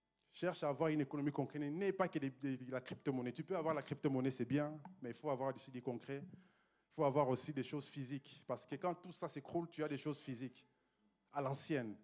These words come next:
les systèmes antifragiles. Il faut avoir l'économie antifragile. C'est très important. Et la même chose, quand tu es en,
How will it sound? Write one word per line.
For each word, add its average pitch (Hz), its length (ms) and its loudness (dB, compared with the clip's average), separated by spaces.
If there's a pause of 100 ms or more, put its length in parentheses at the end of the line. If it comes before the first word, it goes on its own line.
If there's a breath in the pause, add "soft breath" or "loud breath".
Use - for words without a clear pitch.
(440)
les 139 100 -4
systèmes 165 400 -2
antifragiles. 139 600 -6
Il 123 60 -8
faut 170 140 -2
avoir 160 240 2
l'économie 151 460 4
antifragile. 131 680 -4 (360 soft breath)
C'est - 160 -8
très 160 240 4
important. 123 400 -4 (520)
Et 170 80 -4
la 143 120 2
même 185 180 4
chose, 170 580 2 (300 soft breath)
quand 190 160 4
tu 170 200 8
es 185 160 6
en, 156 140 2